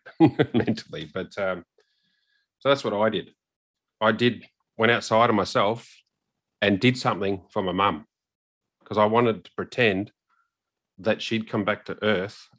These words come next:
and she saw that I'd won a club championships for her. No one taught me that. I taught that myself. I don't know where I got it from, but that just happened. But I did the same thing when I became a golf pro.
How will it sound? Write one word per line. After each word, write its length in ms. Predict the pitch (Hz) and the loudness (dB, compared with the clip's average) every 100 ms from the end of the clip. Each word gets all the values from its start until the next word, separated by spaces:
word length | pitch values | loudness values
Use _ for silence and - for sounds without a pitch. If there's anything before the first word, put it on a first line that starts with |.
| - | -8
and 120 | 98 | -6
she 120 | - | -6
saw 480 | 92 - 117 92 95 | -10 -2 -2 0 -4
that 140 | 92 90 | -6 -6
I'd 100 | 90 | -4
won 120 | 92 | -6
a 40 | |
club 220 | 90 92 - | -6 -10 -10
championships 440 | 90 82 - - | -12 -12 -14 -18
for 100 | 90 | -14
her. 240 | 92 80 - _ _ _ _ _ _ _ _ _ | -10 -10 -12 _ _ _ _ _ _ _ _ _
No 180 | 104 131 | 0 4
one 180 | 160 147 | 6 4
taught 220 | 139 147 | 4 2
me 80 | 117 | 2
that. 160 | 95 98 | -2 -2
I 60 | 98 | -4
taught 220 | - 123 | -6 -8
that 120 | 95 | -6
myself. 380 | 104 - 90 - _ _ _ _ - | -6 -4 -6 -6 _ _ _ _ -10
I 40 | |
don't 180 | 90 113 | -4 0
know 60 | 120 | 0
where 220 | 120 120 | 2 2
I 40 | 113 | 2
got 180 | 107 | -2
it 100 | 95 | -4
from, 220 | - 82 78 | -8 -12 -12
but 120 | 87 | -8
that 120 | 104 | -8
just 180 | - - | -8 -8
happened. 360 | 98 87 78 - | -8 -8 -16 -8
But 100 | 98 | -4
I 40 | |
did 180 | 92 123 | -4 -4
the 100 | 120 | -4
same 420 | - 127 123 113 | -4 -2 0 0
thing 500 | 92 - 117 107 127 - _ _ _ _ _ _ _ _ _ _ - | -2 2 2 2 0 -10 _ _ _ _ _ _ _ _ _ _ -2
when 100 | 104 | 0
I 80 | |
became 340 | 95 95 107 98 | 0 -2 0 0
a 80 | 90 | 2
golf 340 | 98 101 - | 2 0 -2
pro. 220 | 87 76 | -8 -8